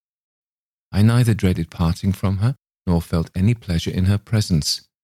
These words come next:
I had not the smallest wish to please or to gain her notice, but I had her on the brain. I pursued her, her physical image,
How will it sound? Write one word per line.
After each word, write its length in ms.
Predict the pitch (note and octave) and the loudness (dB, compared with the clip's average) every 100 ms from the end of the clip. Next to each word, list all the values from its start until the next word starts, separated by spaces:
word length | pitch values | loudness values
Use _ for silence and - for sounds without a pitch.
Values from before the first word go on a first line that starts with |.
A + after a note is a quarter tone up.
| _ _ | _ _
I 140 | - F#2 | -6 -2
had 180 | F#2+ G#2+ | 0 0
not 160 | G2+ | -2
the 80 | - | -2
smallest 680 | F2+ - B2+ C3 C3 B2 G2+ | -4 2 2 4 2 0 -2
wish 360 | F#2 G2 - | 0 0 -2
to 80 | - | -8
please 500 | - F2+ F#2 F#2+ F#2+ | -6 0 2 2 0
or 100 | - | -4
to 100 | F#2+ | -8
gain 300 | D#3+ E2+ E2 | -4 -2 0
her 100 | E2 | 2
notice, 640 | E2 E2 E2 - D#2 - - _ _ _ _ _ _ _ | 2 2 -2 -4 -6 -6 -8 _ _ _ _ _ _ _
but 140 | - F#2 | -6 0
I 120 | F2 | 0
had 320 | E2+ G2+ G#2 | 2 0 0
her 100 | G#2+ | 0
on 220 | C#2 F#2 | 2 2
the 60 | F#2 F2+ | 2 0
brain. 460 | F#2+ G#2 G#2 D#2+ C#2+ _ _ _ _ _ _ | 2 4 2 0 -8 _ _ _ _ _ _
I 60 | G2 | -12
pursued 640 | - - - A2+ B2+ A#2+ | -6 -4 0 2 2 0
her, 260 | - D2 - _ | -4 -6 -6 _
her 60 | F#2+ | -6
physical 460 | - A2 - - | -2 -4 -4 -2
image, 460 | E2+ E2+ F2+ - - | 2 2 2 -4 -16